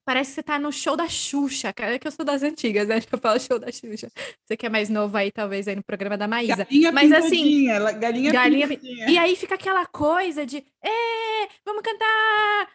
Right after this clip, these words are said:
Speaker 1: Ah, não foi nada! Uhul, nananã, olha o balão!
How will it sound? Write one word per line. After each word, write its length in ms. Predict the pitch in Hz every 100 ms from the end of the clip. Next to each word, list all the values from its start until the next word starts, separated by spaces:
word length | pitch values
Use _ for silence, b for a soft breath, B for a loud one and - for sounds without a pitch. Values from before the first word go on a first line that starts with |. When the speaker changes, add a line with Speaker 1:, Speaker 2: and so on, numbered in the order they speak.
| -
Speaker 1:
Ah, 380 | 494 494 466 453
não 320 | 440 _ _
foi 100 | 453
nada! 580 | 427 440 440 440 427 403 B -
Uhul, 540 | 539 494 554 554 523
nananã, 480 | 494 494 466 508 427
olha 80 | 539
o 40 |
balão! 800 | 539 523 554 571 554 539 480